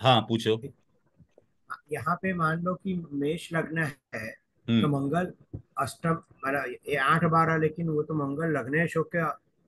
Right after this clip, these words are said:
Speaker 2: आठवें भाव में है,
Speaker 1: हम्म।
Speaker 2: तो उसको, उसका क्या परिहार होगा या उसको भी
Speaker 1: हाँ, लग्नेश के लिए परिहार है,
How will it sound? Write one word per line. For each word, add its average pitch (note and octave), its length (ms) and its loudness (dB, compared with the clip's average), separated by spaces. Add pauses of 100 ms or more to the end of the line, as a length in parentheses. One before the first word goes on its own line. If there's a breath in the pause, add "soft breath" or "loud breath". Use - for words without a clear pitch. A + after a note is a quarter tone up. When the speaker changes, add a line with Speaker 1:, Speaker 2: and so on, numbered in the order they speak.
(180)
Speaker 2:
आठवें D3+ 240 2
भाव D3+ 300 4
में D#3 200 -2
है, G#2 240 -8 (240)
Speaker 1:
हम्म। G#2 280 4
Speaker 2:
तो - 120 -8
उसको, D#3+ 560 0 (160)
उसका E3 280 -6
क्या D#3+ 200 -6
परिहार D3 540 -4
होगा D#3+ 360 -6 (400)
या D3 120 -10
उसको D3 300 -8
भी D#3 140 -6
Speaker 1:
हाँ, E3 320 8
लग्नेश D3 400 4
के F3+ 80 4
लिए F3+ 100 6
परिहार C3+ 480 2
है, F2 60 -12